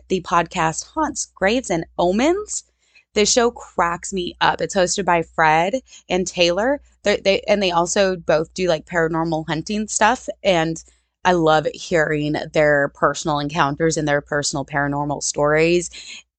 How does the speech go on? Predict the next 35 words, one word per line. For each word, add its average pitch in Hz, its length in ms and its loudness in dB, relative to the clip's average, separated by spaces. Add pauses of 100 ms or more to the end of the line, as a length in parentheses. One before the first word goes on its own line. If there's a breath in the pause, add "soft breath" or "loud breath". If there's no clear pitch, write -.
And 202 300 0
they 202 140 2
talk 247 160 0
about 247 260 0 (140)
all 175 180 4
things 165 320 -4
creepy. 147 560 -6 (320)
And 185 240 2
they, 240 100 6
of - 140 -8
course, 202 300 0
got 185 260 2
me 196 80 -4
with 180 200 -2
their 175 140 2
very 170 280 2
first 165 280 -2
episode 165 420 0
about 156 240 0
the 160 80 -4
Mothman 156 540 0
and 165 180 -4
the 156 100 -4
Jersey 156 420 -2
Devil. 175 500 0 (300 loud breath)
Guys, 226 300 2 (180 loud breath)
keep 262 260 -8
up 220 180 0
the 175 80 -8
great 175 280 0
work 165 300 -2
on 170 160 0 (120)
all 151 220 2
the 170 140 0
cryptids. 185 720 0